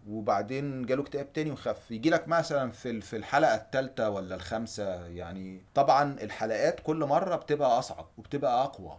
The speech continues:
وبتبقى كمان بتبطل تروح لوحديها.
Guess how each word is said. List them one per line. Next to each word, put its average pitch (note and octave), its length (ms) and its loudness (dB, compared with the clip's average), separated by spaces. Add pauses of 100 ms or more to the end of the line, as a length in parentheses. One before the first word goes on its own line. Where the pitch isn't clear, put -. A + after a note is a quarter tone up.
(140)
وبتبقى D#3 760 -2
كمان E3+ 680 0 (180)
بتبطل C#3 440 0
تروح C#3+ 260 -6
لوحديها. F#2+ 400 -6